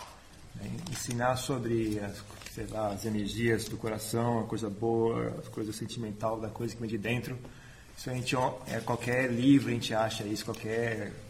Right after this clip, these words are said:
qualquer escola de yoga a gente encontra esse tipo de coisa, mas esse tipo de ensinamento não, a gente não acha em local nenhum. Então eu também achei que eu queria também, porque tá, tava sendo gravado, então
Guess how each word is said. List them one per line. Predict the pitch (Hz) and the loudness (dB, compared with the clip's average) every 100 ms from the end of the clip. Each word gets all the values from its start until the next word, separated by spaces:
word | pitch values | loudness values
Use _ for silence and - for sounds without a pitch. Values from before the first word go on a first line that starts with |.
| - - - - - | -14 -16 -18 -18 -12
qualquer | - 110 - | -8 -6 -2
escola | 123 - 123 117 | -4 0 4 4
de | 113 | 4
yoga | 110 117 120 | 4 6 6
a | 113 | 4
gente | 113 | 0
encontra | 120 117 120 107 | -2 0 0 0
esse | 101 | -2
tipo | - - | -4 -8
de | - | -8
coisa, | - 104 104 | -4 -4 -4
mas | 107 107 104 - - - - - - - - - - | -4 -4 -6 -8 -14 -18 -16 -16 -16 -14 -14 -14 -10
esse | 123 - | -8 -2
tipo | 127 123 | -2 -2
de | |
ensinamento | 123 135 117 113 123 123 | -2 2 2 4 2 0
não, | 127 127 123 113 | -2 0 0 -2
a | 113 | -4
gente | 113 120 | -4 0
não | 120 | 2
acha | 117 135 | 2 -2
em | |
local | 107 117 | -2 0
nenhum. | 123 113 107 | 0 -2 -2
Então | 101 110 107 | -4 -6 -8
eu | 110 | -8
também | 113 113 | -6 -6
achei | 107 117 | -4 -4
que | 110 - | -6 -10
eu | - | -10
queria | - 113 110 | -6 -2 -2
também, | 117 120 | -2 -4
porque | - - | -2 -2
tá, | 131 - - | -2 -4 -4
tava | - 117 | 0 0
sendo | 117 117 | 2 2
gravado, | 113 98 107 110 | 2 6 6 6
então | 110 117 | 2 -4